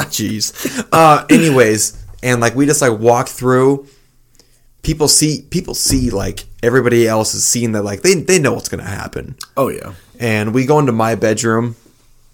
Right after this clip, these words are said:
Speaker 1: basically just, like, start making out, start getting touchy. And my roommate, uh,
Speaker 2: Yeah.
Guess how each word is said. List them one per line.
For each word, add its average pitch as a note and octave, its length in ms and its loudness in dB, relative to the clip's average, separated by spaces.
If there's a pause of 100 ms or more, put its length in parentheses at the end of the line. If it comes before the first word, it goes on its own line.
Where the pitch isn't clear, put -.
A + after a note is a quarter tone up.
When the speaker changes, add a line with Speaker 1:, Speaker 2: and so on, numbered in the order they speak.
(1300)
Speaker 1:
basically A#2+ 420 0
just, - 260 -6
like, G#2 320 -10 (1400)
start - 360 -2
making B2 320 -2
out, A2+ 120 -2
start C3+ 240 0
getting G#2+ 220 -4
touchy. B2+ 520 -2 (680)
And A2 560 0 (1900)
my A#2+ 200 4
roommate, A#2+ 600 4
uh, G2+ 440 -2 (2500)
Speaker 2:
Yeah. F2 440 -8